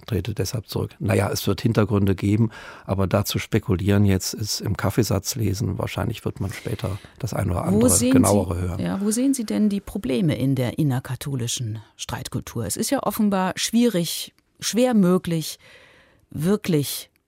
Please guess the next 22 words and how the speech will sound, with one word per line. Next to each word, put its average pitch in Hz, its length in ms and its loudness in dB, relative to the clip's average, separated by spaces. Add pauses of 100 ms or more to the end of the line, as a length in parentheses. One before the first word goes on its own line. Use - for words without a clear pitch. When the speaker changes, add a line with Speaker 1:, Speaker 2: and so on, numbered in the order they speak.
(260)
Speaker 2:
miteinander 135 880 -2 (100)
zu - 140 -6
sprechen, - 720 -10 (500)
miteinander 139 680 0
zu - 120 -6
diskutieren, - 1000 -4
Argumente 156 880 2 (760)
gegeneinander 143 800 2
zu - 120 -8
stellen 131 580 -2
und - 220 -4
auch - 320 -4 (400)
vielleicht 135 380 -4
mal 139 160 0
mit 147 160 0
der 139 100 4
Hoffnung, 147 380 0
dass 147 160 -6
das 156 160 -6
bessere - 380 -4
Argument 147 480 -6
siegt. - 420 -10